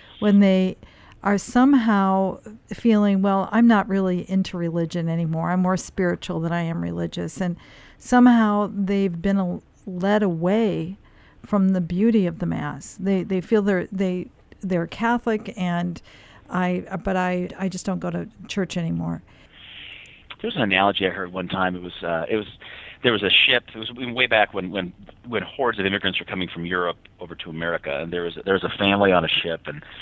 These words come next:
Speaker 2: you know, they were a very, very poor family, and basically throughout the entire voyage, they were just eating, they were just eating cheese sandwiches. That's all they could afford. That's all they had.
Speaker 1: Mm-hmm.
Speaker 2: And about the third day of the trip, the story goes that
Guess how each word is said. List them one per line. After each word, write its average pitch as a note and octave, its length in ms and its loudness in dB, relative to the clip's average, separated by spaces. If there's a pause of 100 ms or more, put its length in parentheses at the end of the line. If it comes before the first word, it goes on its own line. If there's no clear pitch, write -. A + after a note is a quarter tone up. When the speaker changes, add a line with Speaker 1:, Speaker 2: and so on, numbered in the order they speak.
(320)
Speaker 2:
you G2 100 -2
know, F#2+ 40 2
they G#2 80 2
were G2 80 -2
a - 120 -10
very, G#2+ 220 4
very F#2+ 200 -2
poor - 260 -10
family, D#2+ 480 -8 (400)
and F#2 400 2 (100)
basically C3+ 300 -2
throughout A2 220 0
the G2+ 80 -2
entire A#2 300 0
voyage, G2+ 300 -4
they F#2 80 -2
were F2+ 80 -2
just - 160 -8
eating, F2 440 -6
they G#2 80 0
were F#2+ 60 0
just - 100 -8
eating F2 180 -4
cheese E2 340 0
sandwiches. D2+ 380 -8
That's E2 160 -4
all F2 140 0
they - 100 -8
could E2 120 -10
afford. D#2+ 260 -10
That's D#2 120 -8
all D2+ 120 -4
they C#2+ 100 -8
had. G#2+ 260 -2
Speaker 1:
Mm-hmm. - 500 -16
Speaker 2:
And - 100 -4
about A#2+ 180 2
the G#2 60 -10
third C#3 240 -6
day A#2 100 2
of G2+ 60 2
the G2 40 -6
trip, - 320 0 (380)
the A2 80 -8
story A2 240 -4
goes G#2 260 -2
that F#2+ 140 0